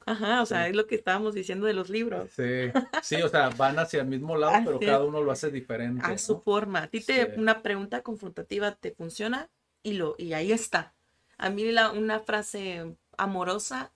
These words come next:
Speaker 1: escrita por mí misma me motiva. Ahí está, a lo mejor alguien más, una fotografía. Un mapa de estos que se, están muy famosos o fueron muy famosos los, este, los mapas de sueños,
Speaker 2: Sí.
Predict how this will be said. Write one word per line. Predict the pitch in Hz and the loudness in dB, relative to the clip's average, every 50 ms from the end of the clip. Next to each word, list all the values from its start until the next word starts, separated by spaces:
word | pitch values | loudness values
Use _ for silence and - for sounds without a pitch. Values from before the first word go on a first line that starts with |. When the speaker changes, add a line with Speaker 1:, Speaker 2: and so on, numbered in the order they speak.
| _ | _
Speaker 1:
escrita | - 190 190 190 - - 220 214 - - - | -4 -4 -4 -2 -4 -4 -4 -2 -4 -4 -4
por | - - 180 | -6 -8 -6
mí | 185 196 196 | -6 -4 -2
misma | 214 220 226 226 254 247 - - _ _ _ _ _ _ _ | -2 -2 -2 -2 -6 -8 -8 -10 _ _ _ _ _ _ _
me | - 175 180 175 170 170 | -10 -8 -6 -6 -4 -4
motiva. | 165 165 - - 247 254 277 311 349 370 - _ - | -6 -6 -4 -2 -2 0 0 0 -2 -4 -8 _ -14
Ahí | 170 165 170 | -12 -12 -12
está, | 170 - - 180 | -10 -8 -6 -6
a | 190 | -6
lo | 196 | -6
mejor | 196 202 196 214 214 | -6 -8 -6 -4 -4
alguien | 214 220 226 233 226 | -2 -2 -2 -4 -4
más, | 220 220 220 220 - - - - - _ _ | -4 -4 -6 -8 -10 -14 -20 -20 -20 _ _
una | - 202 202 202 196 | -4 -2 -2 -2 -2
fotografía. | - - 175 - 180 165 156 151 - - 277 359 403 220 - _ _ _ _ _ _ _ _ _ _ _ _ _ _ _ _ _ _ _ _ _ _ _ _ _ _ _ _ _ _ - | -4 -8 -10 -8 -6 -6 -6 -6 -8 -6 -4 -2 -2 -4 -6 _ _ _ _ _ _ _ _ _ _ _ _ _ _ _ _ _ _ _ _ _ _ _ _ _ _ _ _ _ _ -8
Un | 190 190 196 | -6 -4 0
mapa | 202 196 190 - - 202 202 | 0 0 0 0 -2 -2 0
de | 190 185 | 0 -2
estos | 185 185 - 202 196 | -4 -4 -8 -10 -8
que | - 196 185 | -8 -8 -8
se, | 175 - 180 165 | -8 -8 -10 -10
están | 160 - - 175 180 | -10 -10 -10 -10 -8
muy | 185 185 | -8 -10
famosos | 185 202 190 190 185 185 - 196 190 | -10 -8 -8 -6 -6 -8 -8 -10 -12
o | 180 | -12
fueron | 170 170 165 170 | -12 -10 -10 -10
muy | 185 185 | -10 -8
famosos | 185 180 185 185 190 185 190 | -8 -8 -8 -8 -8 -8 -8
los, | 175 - 160 - - | -8 -8 -10 -12 -12
este, | 160 151 151 - - - - 71 71 - _ _ _ _ _ _ _ _ _ - | -12 -12 -14 -16 -20 -20 -18 -18 -20 -20 _ _ _ _ _ _ _ _ _ -2
los | 190 208 202 | -2 0 2
mapas | 214 196 196 - 233 220 | 2 2 4 4 2 2
de | 214 | 2
sueños, | - 214 202 208 185 160 - - - _ _ _ _ _ _ | 0 -2 -4 -4 -6 -8 -12 -18 -20 _ _ _ _ _ _
Speaker 2:
Sí. | - | -12